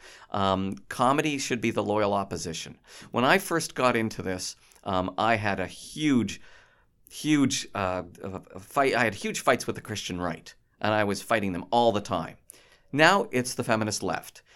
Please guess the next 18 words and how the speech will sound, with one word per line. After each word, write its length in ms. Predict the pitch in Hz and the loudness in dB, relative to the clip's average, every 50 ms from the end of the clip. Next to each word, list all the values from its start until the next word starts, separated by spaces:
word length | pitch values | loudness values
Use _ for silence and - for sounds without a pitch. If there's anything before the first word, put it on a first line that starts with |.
| - - | -14 -6
And 380 | - 139 135 135 131 127 127 123 - | 0 2 4 6 6 4 4 2 0
another 320 | 143 139 135 131 131 135 131 | 0 0 2 2 2 2 0
ten 260 | 135 151 147 143 139 | -2 0 0 2 4
years, 340 | 143 143 143 147 143 147 - - - | 4 4 4 4 2 0 -4 -4 0
who 120 | 139 143 | 2 4
knows 240 | 135 127 123 120 113 | 6 6 6 6 4
who 160 | 113 113 107 113 | 4 2 2 2
it 60 | - | 2
will 140 | 101 95 87 | 0 0 0
be. 340 | 82 85 73 - - - _ _ _ _ _ _ _ _ _ - - - - - - - _ _ | 0 -2 -4 -4 -10 -18 _ _ _ _ _ _ _ _ _ -20 -18 -16 -16 -16 -18 -20 _ _
But 160 | - 123 - 113 | 6 6 8 6
it's 180 | 107 - - | 6 2 0
important 520 | 139 120 101 101 131 143 151 147 - 117 113 | -2 -2 -2 0 2 2 2 2 0 -4 -8
to 100 | - 104 | -6 -4
be 100 | 110 110 | -2 -2
the 160 | 104 110 104 | 0 0 0
loyal 300 | 101 101 104 104 98 98 | 2 2 2 2 2 2
o-, 200 | 98 101 - - | 2 0 0 -2